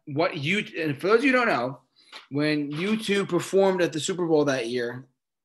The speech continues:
first off, it was, it was right after nine eleven 'cause it was, like, January of that year.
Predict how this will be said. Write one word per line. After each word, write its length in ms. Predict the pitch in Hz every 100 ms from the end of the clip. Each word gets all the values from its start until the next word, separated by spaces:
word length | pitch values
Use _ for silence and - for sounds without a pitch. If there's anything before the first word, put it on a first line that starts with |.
| 143
first 200 | 190 175
off, 160 | 165
it 40 | 165
was, 520 | 175 170 160 165 160
it 100 | 180
was 140 | 165
right 200 | 135 165
after 200 | 175 170
nine 180 | 156 151
eleven 240 | 147 143 127
'cause 140 | 123
it 60 | 117
was, 120 | 123
like, 180 | 123 113
January 420 | 135 147 151 151
of 60 |
that 220 | 143 160 123
year. 320 | 127 127